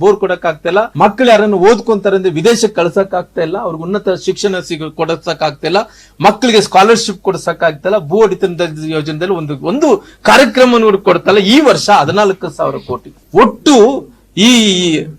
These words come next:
ಈ ಎರಡು ವರ್ಷಗಳಲ್ಲಿ, ಕಳೆದ ವರ್ಷ ಹಂಗಾಯ್ತು, ಈ ವರ್ಷ ಇವತ್ತು ಹತ್ತತ್ರ ಹದಿನಾಲ್ಕು ಸಾವಿರ ಕೋಟಿ ಅಂದ್ರೆಗಿನ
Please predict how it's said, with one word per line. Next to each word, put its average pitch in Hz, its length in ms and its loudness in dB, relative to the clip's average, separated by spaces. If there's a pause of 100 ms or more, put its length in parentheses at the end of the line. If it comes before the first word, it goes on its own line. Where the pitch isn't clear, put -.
(120)
ಈ - 20 4 (260)
ಎರಡು 254 260 6
ವರ್ಷಗಳಲ್ಲಿ, 190 600 0 (100)
ಕಳೆದ 214 300 6
ವರ್ಷ 190 240 0
ಹಂಗಾಯ್ತು, 202 400 4 (580)
ಈ - 20 6 (120)
ವರ್ಷ 240 240 4 (400)
ಇವತ್ತು 196 300 2 (280)
ಹತ್ತತ್ರ 202 440 0
ಹದಿನಾಲ್ಕು 196 500 0
ಸಾವಿರ 175 340 2
ಕೋಟಿ 175 240 -2
ಅಂದ್ರೆಗಿನ 170 320 -2